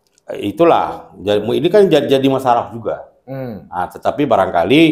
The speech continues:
Speaker 1: eh, me-, Ahmad Marzuki, dia mengambil apa yang pernah dilakukan oleh Pak Nova dulu ya.
Speaker 2: Oh,
Speaker 1: Nah,
Speaker 2: iya.
Speaker 1: jadi, ah, ke bawah.
Speaker 2: Hmm.
Speaker 1: Ah, tetapi pada dulu awal, awalnya kan nggak ada juru bicara kita.
Speaker 2: Nggak ada juru
Speaker 1: Nggak ada
Speaker 2: bicara.
Speaker 1: juru bicara.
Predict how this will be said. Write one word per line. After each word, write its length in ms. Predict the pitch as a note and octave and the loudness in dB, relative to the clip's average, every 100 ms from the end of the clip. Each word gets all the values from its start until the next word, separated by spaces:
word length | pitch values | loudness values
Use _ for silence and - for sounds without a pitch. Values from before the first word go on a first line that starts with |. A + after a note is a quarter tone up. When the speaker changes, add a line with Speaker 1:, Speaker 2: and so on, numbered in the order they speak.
| E3 - | 0 -10
Speaker 1:
eh, 440 | - _ G#2+ G#2+ G2+ - - _ _ _ _ _ | -20 _ 2 4 2 -4 -20 _ _ _ _ _
me-, 300 | _ G#2+ A2 | _ -2 0
Ahmad 320 | G2+ G2+ A#2 G#2 | 2 0 0 -2
Marzuki, 840 | A2 A2 D#3+ D#3+ G#2 F#2+ G2+ - _ _ | -2 -2 -2 -2 -2 -4 -6 -14 _ _
dia 280 | F#2 A2 D3 | -8 0 0
mengambil 680 | C#3 A2+ G#2 G2 C#3 E3 - | 0 0 0 0 2 2 0
apa 280 | G2+ B2+ | -2 0
yang 200 | A#2 A#2 | 2 0
pernah 200 | A2+ - | -2 -8
dilakukan 360 | G2+ F#2+ A2 G#2+ | -8 -8 -8 -8
oleh 80 | G2+ | -10
Pak 160 | G2+ | -14
Nova 260 | G#2 G#2 G#2 | -18 -18 -18
dulu 220 | G#2+ G#2 | -16 -16
ya. 140 | F2 E2 | -14 -10
Speaker 2:
Oh, 320 | G#2+ G#2 G2+ | -8 -6 -8
Speaker 1:
Nah, 240 | F#2 F2+ | -6 -6
Speaker 2:
iya. 160 | F2 F2 | -6 -6
Speaker 1:
jadi, 120 | B2+ C#3+ - _ _ | -4 -6 -8 _ _
ah, 120 | F#2 | -12
ke 100 | - | -8
bawah. 640 | C3 D3+ E3+ C#3 - - - _ | 0 2 2 0 -2 -12 -20 _
Speaker 2:
Hmm. 320 | G2+ A#2 A2+ G2+ | -18 -16 -16 -8
Speaker 1:
Ah, 720 | G2+ G#2 F#2+ F#2 E2+ E2 - - | 0 2 2 0 -4 -10 -18 -18
tetapi 240 | - F#3 | -8 -4
pada 240 | F#3+ E3+ | -2 -2
dulu 320 | D#3 D3+ G#3+ - | 0 2 2 2
awal, 240 | C#3 D3 | 0 0
awalnya 400 | C#3 D3 F3 A3 | 0 2 0 0
kan 80 | A#3+ | -2
nggak 160 | E3 F3 | -2 -2
ada 60 | A#2+ | -4
juru 240 | G#2 E2+ | -6 -14
bicara 240 | - E2 D#2+ | -18 -16 -16
kita. 160 | - | -16
Speaker 2:
Nggak 200 | G#2+ G#2 G2 | -8 -6 -6
ada 120 | G2+ | -8
juru 80 | F2 | -10
Speaker 1:
Nggak 160 | D#2+ G2 | -4 -4
ada 80 | A#2+ | -4
Speaker 2:
bicara. 120 | G2 | -10
Speaker 1:
juru 80 | F2 | -14
bicara. 360 | D#2+ D#2+ D2+ | -18 -20 -18